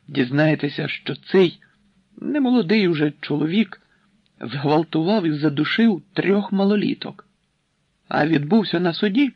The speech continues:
легким переляком? Коли я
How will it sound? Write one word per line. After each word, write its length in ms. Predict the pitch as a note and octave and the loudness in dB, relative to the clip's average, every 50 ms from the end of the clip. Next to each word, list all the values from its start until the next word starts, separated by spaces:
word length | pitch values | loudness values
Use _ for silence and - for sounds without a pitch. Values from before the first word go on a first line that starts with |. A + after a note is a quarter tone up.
| _ _ _ _ _ _ _ _ _ _ - - | _ _ _ _ _ _ _ _ _ _ -4 0
легким 520 | - E3+ F#3+ F#3+ F#3 - - A3+ A#3 A#3+ G#3 | 2 4 4 2 0 -2 -2 -2 0 0 -2
переляком? 760 | - F3 E3+ - - - - - - - - - C3+ B2 - _ _ _ _ _ _ _ _ _ _ _ _ _ _ _ _ _ - | -2 -2 -2 -2 -2 -4 -6 -10 -12 -14 -16 -18 -18 -18 -20 _ _ _ _ _ _ _ _ _ _ _ _ _ _ _ _ _ -4
Коли 240 | - G3+ G#3 A3 G#3+ | 0 2 2 4 4
я 280 | G3+ G3+ G3+ G3 E3+ | 4 4 4 4 2